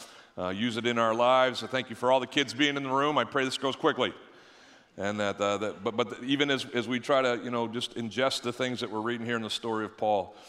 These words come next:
uh, remind us of, of your work around us. Help us to see when you open doors. Help us to follow you through them. Help us to, uh, give an account of the joy that is in us because of your grace to us.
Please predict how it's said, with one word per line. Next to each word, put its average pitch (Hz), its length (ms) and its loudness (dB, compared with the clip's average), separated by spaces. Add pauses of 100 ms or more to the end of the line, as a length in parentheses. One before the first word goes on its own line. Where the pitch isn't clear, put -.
(180)
uh, 95 140 -2
remind 147 640 2
us - 280 2
of, 123 340 -2
of 113 180 0
your 147 540 0
work 139 340 -2
around 117 340 0
us. - 380 -4
Help 131 180 0
us 143 120 -2
to 117 100 -8
see 131 320 0
when 107 180 -4
you 120 180 -2
open 107 340 -2
doors. 95 440 -4
Help 113 200 -4
us 107 100 -4
to 101 100 -6
follow 104 340 -2
you 98 140 -6
through 98 260 -8
them. 104 120 -4
Help 131 240 -2
us 127 120 -6
to, 110 200 -4 (420)
uh, 90 100 -8
give 131 240 -4
an 143 80 -2
account 127 440 -4
of 92 140 -12
the 98 80 -8
joy 120 420 -6
that 107 140 -10
is 98 160 -8
in 113 100 -6
us 113 160 -4
because 95 400 -12
of 85 140 -14
your 104 260 -8
grace 95 380 -6
to 82 260 -10
us. 76 380 -6